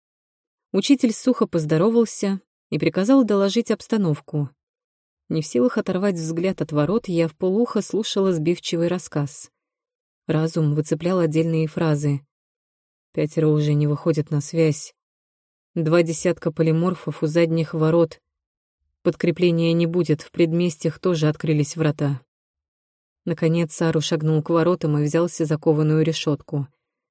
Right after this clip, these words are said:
Руперт двинулся следом, и теперь учитель смотрел на меня с неприкрытой насмешкой. Багровая аура давила. Я никогда ещё не была около таких сильных врат.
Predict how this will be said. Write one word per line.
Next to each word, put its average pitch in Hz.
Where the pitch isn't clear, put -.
Руперт 170
двинулся 190
следом, 143
и 208
теперь 247
учитель 226
смотрел 190
на 180
меня 180
с -
неприкрытой 214
насмешкой. 185
Багровая 160
аура 165
давила. 151
Я 165
никогда 170
ещё 151
не 156
была 151
около 156
таких 156
сильных 160
врат. 151